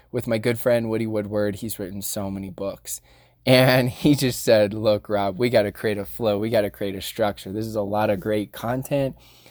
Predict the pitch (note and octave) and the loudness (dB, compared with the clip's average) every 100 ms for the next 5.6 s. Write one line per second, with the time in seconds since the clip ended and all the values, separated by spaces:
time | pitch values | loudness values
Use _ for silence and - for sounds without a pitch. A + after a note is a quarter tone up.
0 | _ _ - C3+ C#3 D3 C3+ C3 - G#3 | _ _ -2 2 2 4 2 2 4 2
1 | - - - _ _ - _ _ - D3+ | 2 -10 -14 _ _ -20 _ _ 2 6
2 | D3 - G3 F3 F3 D#3+ C3 A#2+ A#2 B2+ | 8 10 8 8 4 4 0 -2 -4 -4
3 | B2 A2+ A2 - - D3 D3+ G#2+ F#2 - | -2 -2 -4 -6 0 2 2 -2 -6 -14
4 | G2 - - A2 A2+ - F#3+ B3+ F3 - | -18 -20 -12 -8 -4 2 4 4 2 -4
5 | A#2+ A2+ G#2+ G#2 G#2 | -4 -2 -2 -2 -4